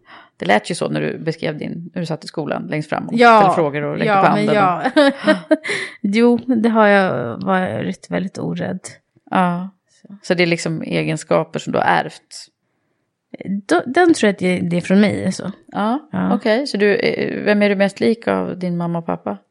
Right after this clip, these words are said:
Speaker 2: Min mamma. Men min mamma berättade att när jag var två år gammal så hade de en spel-, de gillar också musik, såklart.
Speaker 1: Mm.
Speaker 2: Eh, <laughs> så de hade en
Speaker 1: Det har gått i arv.
Speaker 2: spelning.
Speaker 1: Ja.
Speaker 2: <laughs> Och så springer jag upp på scenen, liksom, och vill vara med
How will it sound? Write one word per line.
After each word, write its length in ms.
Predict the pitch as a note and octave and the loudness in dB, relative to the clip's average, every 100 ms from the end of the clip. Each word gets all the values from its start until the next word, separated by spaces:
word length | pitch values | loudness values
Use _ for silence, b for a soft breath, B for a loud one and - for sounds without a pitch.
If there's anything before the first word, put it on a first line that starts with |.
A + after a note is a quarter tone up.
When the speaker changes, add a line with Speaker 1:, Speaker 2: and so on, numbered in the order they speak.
| _ | _
Speaker 2:
Min 160 | G3 F#3+ | 4 6
mamma. 440 | G#3 G3+ G#3 F#3+ - _ _ _ b b | 6 6 4 -2 -8 _ _ _ b b
Men 180 | - G#3+ | 2 6
min 140 | A3 A#3 | 8 8
mamma 260 | A#3+ A#3+ | 6 2
berättade 300 | A#3+ A3 G#3+ | 0 -4 -6
att 40 | F#3 | -6
när 80 | F#3+ | -4
jag 80 | |
var 60 | G3 | -6
två 340 | G3+ - C4+ | -10 -6 0
år 180 | A3+ F#3+ | 2 2
gammal 580 | F#3 G3 G3+ G3 - A#3 - _ - | 2 0 2 0 0 -4 -4 _ -10
så 180 | - | -2
hade 220 | G3+ F#3+ F#3 | 0 0 0
de 140 | F#3 | 0
en 100 | F#3+ | 0
spel-, 500 | - G#3 F#3 - G3 | -2 -6 -6 -4 0
de 100 | G#3 | 2
gillar 160 | G3+ G3 | 2 0
också 200 | F#3+ F#3 | -4 -4
musik, 260 | F3 F3 - | -4 -6 -10
såklart. 460 | F3 G3 A#3 - | -6 -6 -6 -2
Speaker 1:
Mm. 140 | A3 C4+ | 0 0
Speaker 2:
Eh, 460 | - - G3 G#3+ | -2 -2 2 2
<laughs> 280 | A3+ B3+ D#4 | 4 6 6
så 200 | C#4 D#4+ | 6 4
de 80 | D#4 D#4 | 6 4
hade 140 | C#4 | 4
en 80 | B3+ | 4
Speaker 1:
Det 60 | B3 | 4
har 80 | |
gått 40 | C#4+ | 4
i 20 | C#4 | 4
arv. 60 | |
Speaker 2:
spelning. 360 | C4+ B3+ B3+ D#4+ | 6 4 4 4
Speaker 1:
Ja. 260 | G3 A3 D#4+ - F4+ A#3 - - B3 B A4+ F4+ C4 - | 2 0 -2 2 2 2 -2 -2 -2 B -8 -8 -6 2
Speaker 2:
<laughs> 80 | |
Och 60 | B3 | 4
så 120 | C4 | 4
springer 460 | B3 - C4+ B3 G#3+ | 4 4 8 10 10
jag 100 | A3+ | 8
upp 140 | C4 | 6
på 140 | A#3 A3 | 2 4
scenen, 540 | C#4 A#3+ F#3 F3 E3+ | 6 6 6 2 -4
liksom, 420 | - F#3 G3+ G#3+ - - | -6 -4 -2 -2 -2 -8
och 200 | F#3+ F3+ | -2 0
vill 180 | F#3 F3 | 2 2
vara 120 | F#3 | 4
med 420 | A#3 G3+ F3 | 4 4 2